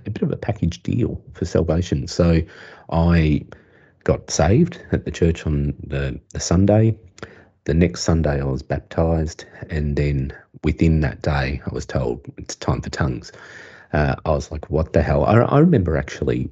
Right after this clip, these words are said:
one of the things which was a bit of a convincing thing for me, surprisingly,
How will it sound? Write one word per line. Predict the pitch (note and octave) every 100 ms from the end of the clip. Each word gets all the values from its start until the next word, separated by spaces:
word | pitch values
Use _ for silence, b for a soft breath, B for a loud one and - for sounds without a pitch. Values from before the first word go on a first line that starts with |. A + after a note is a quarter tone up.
| -
one | E2
of | A2 A2+
the | D#2+
things | - C2+ C2+ C2 A#1+ -
which | - C#2+ - - b b b
was | F2
a | E2+
bit | F2
of | A2+
a | G#2
convincing | - D#2 C#2 D#2+ D#2 - A2+ E2+
thing | D2 C2+
for | -
me, | C2 C2
surprisingly, | - - C2+ E2 E2 F2+ G#2+